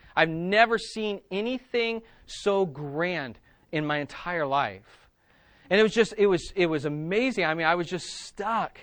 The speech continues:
in this spot looking at this mountain and just feeling very small and just in awe of the beauty of this mountain. And I think of that now in, in relation to God,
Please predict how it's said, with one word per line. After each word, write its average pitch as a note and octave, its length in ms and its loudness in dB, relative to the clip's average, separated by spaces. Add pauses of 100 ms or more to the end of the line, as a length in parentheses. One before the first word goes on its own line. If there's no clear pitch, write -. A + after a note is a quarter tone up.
in D3+ 140 -4
this D3 220 -8
spot F#3+ 500 2
looking E3 440 -6
at C3+ 80 -10
this C3 180 -10
mountain D3+ 600 -10 (280)
and E3+ 140 0
just F3 180 -4
feeling G#3 460 0
very G3+ 280 4
small F#3+ 640 -2 (840)
and F3+ 160 4
just F#3 240 2
in E3+ 220 -2
awe E3+ 460 2
of C3+ 180 -4
the C3+ 80 -6
beauty D3+ 640 -4
of A#2+ 100 -8
this B2+ 180 -12
mountain. A2 640 -10 (920)
And D#3 100 0
I F3 40 0
think A#3 240 -4
of F#3 80 -2
that E3 180 -2
now D3+ 540 -6
in, C#3 320 -10
in C3+ 120 -10
relation C3+ 580 -10
to B2+ 120 -12
God, C#3+ 560 -8